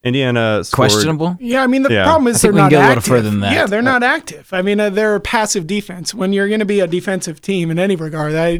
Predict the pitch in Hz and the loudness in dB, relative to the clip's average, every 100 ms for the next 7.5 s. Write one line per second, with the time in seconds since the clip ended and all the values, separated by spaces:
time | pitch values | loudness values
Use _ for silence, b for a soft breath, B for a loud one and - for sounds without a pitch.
0 | 226 190 185 180 196 220 190 190 175 170 | -4 -4 -4 -2 -2 -2 -2 -4 -2 -4
1 | 165 170 165 170 165 165 156 156 180 165 | -4 -6 -6 -6 -8 -10 -12 -10 -10 -10
2 | 196 180 180 175 B B 214 202 202 202 | -8 -4 -4 -6 B B 0 2 0 0
3 | 190 185 190 196 180 170 175 165 160 165 | -2 0 0 0 -2 -2 -6 -6 -4 -2
4 | 170 170 165 156 147 156 - 139 _ _ | -2 -2 -4 -6 -10 -16 -20 -20 _ _
5 | _ _ - 85 - - 110 - 117 120 | _ _ -8 -8 -6 -4 -2 0 0 2
6 | 117 117 104 107 113 107 107 98 95 95 | 2 0 0 -2 -2 -2 -2 -4 -6 -8
7 | - 95 92 - | -6 -6 -6 -10